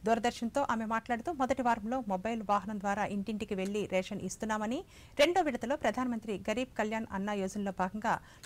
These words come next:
లబ్ధిదారులకు ఉచితంగా డీలర్ల ద్వారా బియ్యం ఇస్తున్నామని తెలిపారు. కరోనా నేపథ్యంలో గత రెండు సంవత్సరాలుగా ఈ పథకం కొనసాగుతోందన్నారు.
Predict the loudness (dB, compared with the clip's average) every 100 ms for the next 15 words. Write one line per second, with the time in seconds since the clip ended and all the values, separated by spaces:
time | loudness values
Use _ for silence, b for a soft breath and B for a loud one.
0 | 0 2 4 4 4 -2 -2 -4 -2 -4
1 | 0 0 2 0 2 0 0 0 0 -2
2 | -2 -2 -6 -8 -4 -2 -2 -2 -4 -4
3 | -6 -8 B B B 4 4 4 0 0
4 | -2 -2 -2 -2 0 0 2 0 0 -2
5 | 0 -2 0 -2 -4 -2 -2 -2 -6 -4
6 | -2 -2 -2 -4 -4 -6 -8 -8